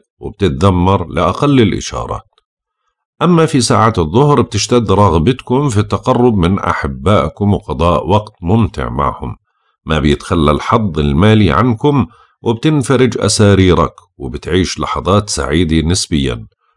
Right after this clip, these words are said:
فترة إيجابية ومناسبة لطرح الأفكار والارتباط، فلا تهمل الواجبات اتجاه العائلة والأحباء. صحح الأخطاء.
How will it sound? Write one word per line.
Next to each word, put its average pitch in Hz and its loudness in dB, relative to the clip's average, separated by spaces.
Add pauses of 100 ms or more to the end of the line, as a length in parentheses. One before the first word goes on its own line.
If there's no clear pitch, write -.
(160)
فترة 123 -2
إيجابية 69 0
ومناسبة 76 -2
لطرح 67 -4
الأفكار 107 0
والارتباط، 85 -2 (400)
فلا 170 2
تهمل 92 0
الواجبات 67 -2
اتجاه 82 -2
العائلة 95 2
والأحباء. 71 -4 (640)
صحح - -4
الأخطاء. 64 -8